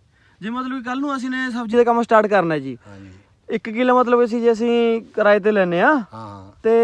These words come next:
Speaker 1: ਮਤਲਬ ਕਿੰਨਾ ਕੁ ਸਾਨੂੰ ਮਤਲਬ ਕੀ, ਕੀ, ਕਿੰਨੇ ਕੁ ਰੁਪਏ ਲੱਗਣਗੇ ਸਾਡੇ? ਫ-, ਕਿਹੜੀ ਅਸੀਂ ਸਬਜ਼ੀ ਬੀਜੀਏ, ਕਿਹੜੀ ਵਧੀਆ ਰਹੂਗੀ?
Speaker 2: ਸਬਜ਼ੀ ਜੀ ਸ-,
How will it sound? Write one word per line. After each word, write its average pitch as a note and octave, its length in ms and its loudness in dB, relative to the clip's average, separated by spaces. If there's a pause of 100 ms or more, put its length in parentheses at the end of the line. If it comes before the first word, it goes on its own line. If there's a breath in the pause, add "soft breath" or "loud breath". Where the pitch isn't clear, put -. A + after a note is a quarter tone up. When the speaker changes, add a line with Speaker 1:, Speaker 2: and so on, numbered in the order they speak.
(360)
Speaker 1:
ਮਤਲਬ A3+ 260 -2
ਕਿੰਨਾ A#3+ 260 2
ਕੁ A#3+ 60 2
ਸਾਨੂੰ A#3 280 2
ਮਤਲਬ A3 200 0
ਕੀ, A3+ 180 -6
ਕੀ, G#3+ 380 -6
ਕਿੰਨੇ G#3 220 0
ਕੁ G3+ 80 0
ਰੁਪਏ G#3 160 0
ਲੱਗਣਗੇ G3+ 340 0
ਸਾਡੇ? F3 300 -4
ਫ-, G3 280 -2
ਕਿਹੜੀ A3+ 240 4
ਅਸੀਂ A#3+ 120 0
ਸਬਜ਼ੀ G#3 280 0
ਬੀਜੀਏ, G3 260 -2
ਕਿਹੜੀ G3 200 -4
ਵਧੀਆ G#3 220 0
ਰਹੂਗੀ? F#3+ 360 -4 (640 soft breath)
Speaker 2:
ਸਬਜ਼ੀ D3+ 320 -10
ਜੀ G3+ 120 -12
ਸ-, - 140 -20